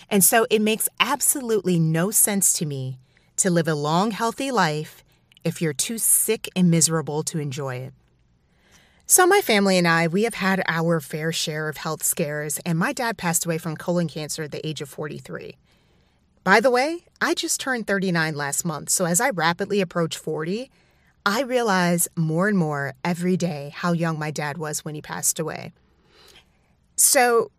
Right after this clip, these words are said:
just a little bit more background as to kind of what propelled me down this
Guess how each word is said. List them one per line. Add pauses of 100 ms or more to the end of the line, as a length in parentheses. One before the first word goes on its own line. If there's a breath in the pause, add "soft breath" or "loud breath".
(260)
just
a
little
bit
more
background (160)
as
to
kind
of
what
propelled
me
down
this